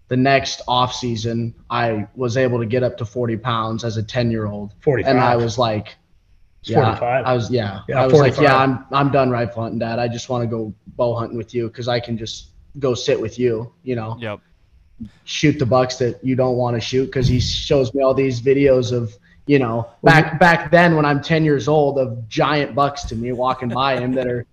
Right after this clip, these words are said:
Speaker 1: <laughs> you know, and nowadays, obviously, it's different, but for sure, when I was that age, I was like,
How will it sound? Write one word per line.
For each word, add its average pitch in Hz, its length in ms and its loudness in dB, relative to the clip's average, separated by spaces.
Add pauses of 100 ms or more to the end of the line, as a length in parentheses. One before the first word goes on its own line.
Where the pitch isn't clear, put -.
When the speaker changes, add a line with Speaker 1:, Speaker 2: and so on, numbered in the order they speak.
(120)
Speaker 1:
<laughs> - 200 -20
you 143 120 0
know, 123 260 -2
and 190 120 2
nowadays, 143 480 4
obviously, 131 460 -2
it's 117 160 -6
different, 127 420 -4
but 120 360 -6 (180)
for 143 140 -6
sure, 165 280 0
when 147 120 0
I 147 100 0
was 131 200 -2
that 139 240 -2
age, 123 240 -2
I 131 120 -2
was 123 180 -6
like, 107 260 -10